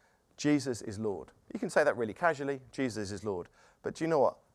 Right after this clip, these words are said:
Thousands of people died with those words on their lips because they refused to say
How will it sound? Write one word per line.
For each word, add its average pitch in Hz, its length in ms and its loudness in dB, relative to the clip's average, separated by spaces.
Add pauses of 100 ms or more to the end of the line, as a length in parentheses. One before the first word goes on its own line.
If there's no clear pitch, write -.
(120)
Thousands 131 580 2
of - 80 -16
people 101 340 -8
died 101 380 0
with 87 80 -8
those 95 260 -4
words 98 220 -6
on 85 80 -12
their 87 100 -10
lips - 320 -16 (1600)
because 110 240 -6
they 127 140 2
refused 165 640 -6
to 165 100 -8
say 98 380 -4